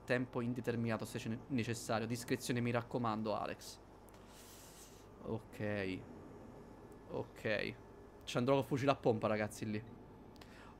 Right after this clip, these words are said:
Oh no. No, no, che faccio? Magari mi toccherà stordirlo e non fallire come ho fatto la scorsa volta. Elias Black a Sara.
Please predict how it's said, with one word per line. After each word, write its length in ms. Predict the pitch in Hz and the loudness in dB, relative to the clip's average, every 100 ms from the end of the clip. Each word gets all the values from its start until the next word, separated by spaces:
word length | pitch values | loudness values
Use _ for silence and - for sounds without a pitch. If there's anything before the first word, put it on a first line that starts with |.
| - | 2
Oh 180 | 165 170 | 6 6
no. 580 | 156 151 135 120 110 - - | 6 6 8 8 6 2 -8
No, 200 | 117 127 | -4 0
no, 80 | 120 | 0
che 140 | 117 | -2
faccio? 500 | 143 - 107 104 - | -2 2 2 2 -2
Magari 400 | 117 113 160 175 | 0 2 4 4
mi 120 | 123 120 | 4 2
toccherà 360 | 113 - 120 | -2 0 0
stordirlo 880 | 113 127 117 117 131 123 117 110 - - - - - - - - - | 0 -2 -2 4 6 6 4 0 -2 -16 -18 -18 -18 -18 -18 -18 0
e 100 | 131 | 4
non 240 | 151 160 | 6 6
fallire 320 | 151 143 143 139 | 8 8 8 6
come 140 | 127 | 4
ho 20 | |
fatto 220 | 117 120 | 2 2
la 40 | 120 | 0
scorsa 300 | - 117 123 | 0 -2 2
volta. 480 | 113 117 113 - 113 - - - - - - - - - - - - - - - - | 4 4 2 -4 -6 -8 -14 -14 -14 -14 -16 -16 -16 -18 -18 -18 -16 -16 -16 -18 -10
Elias 340 | - 131 170 - | 0 4 6 4
Black 360 | - 151 160 | 4 6 6
a 40 | 143 | 2
Sara. 440 | - 127 110 113 | 2 4 4 4